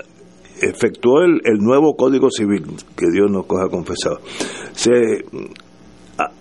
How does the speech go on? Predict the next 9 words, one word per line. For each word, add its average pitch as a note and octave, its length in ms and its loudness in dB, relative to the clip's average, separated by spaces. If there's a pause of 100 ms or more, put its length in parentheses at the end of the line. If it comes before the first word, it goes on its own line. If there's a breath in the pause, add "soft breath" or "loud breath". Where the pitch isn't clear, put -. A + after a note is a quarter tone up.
ella C#3+ 260 2
fue, E3+ 440 0
se - 200 -2
convirtió A2+ 520 0
en E3 100 2
un C3 120 0
muro F#3 300 4
de D#3+ 160 0
contención A#2+ 880 0